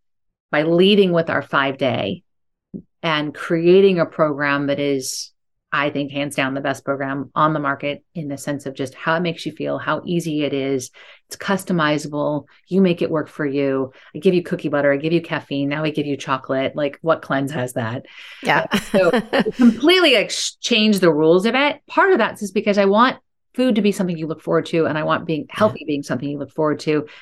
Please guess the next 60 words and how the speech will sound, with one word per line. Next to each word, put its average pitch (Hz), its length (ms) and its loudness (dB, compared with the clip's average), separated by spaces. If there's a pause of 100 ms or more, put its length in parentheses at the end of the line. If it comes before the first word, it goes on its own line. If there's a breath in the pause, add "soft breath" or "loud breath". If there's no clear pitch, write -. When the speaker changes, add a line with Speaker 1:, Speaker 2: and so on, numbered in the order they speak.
Speaker 1:
as 165 140 -2
opposed 165 480 0
to 156 180 -2
it - 140 -4
being 147 200 -4
something 143 260 -6
that 139 60 -6
we 143 60 -4
have 139 100 -8
to 139 60 -10
suffer - 340 -6
through. - 400 -6 (500 soft breath)
Speaker 2:
Yeah. - 260 -2
Speaker 1:
I 156 80 -8 (140)
really 170 460 6
focus 147 320 -4
on 147 120 -4
nourishment. 147 600 -8 (600 soft breath)
And 175 140 4
I 165 80 4
think 160 200 0
there's 151 240 2
this 151 240 2 (140)
very 190 760 4
old 180 320 6
school 165 380 0
mentality 143 760 -2
that 135 140 -4
to 127 100 -14
feel 185 240 4
and 175 100 2
look 160 140 -2
good 151 120 -2
in 147 80 -2
my 143 120 -2
body, 131 420 -4
I - 60 -12
have 131 200 -4
to, 135 260 -12
I 147 100 -8
have 139 180 -4
to - 80 -12
starve 135 280 -4
myself 131 500 -6
or 123 100 0
I 127 40 -2
have 131 160 -4
to 127 120 -6
Speaker 2:
Yeah. - 60 -12
Speaker 1:
torture 127 260 -10
myself. 131 320 -6
Speaker 2:
Deplete - 460 0
myself 123 560 0
from 120 200 -4
Speaker 1:
Deplete - 240 2
Speaker 2:
anything 123 280 0
Speaker 1:
myself. 151 200 2
Speaker 2:
that 151 80 0
is, - 220 -8
yeah. - 140 -4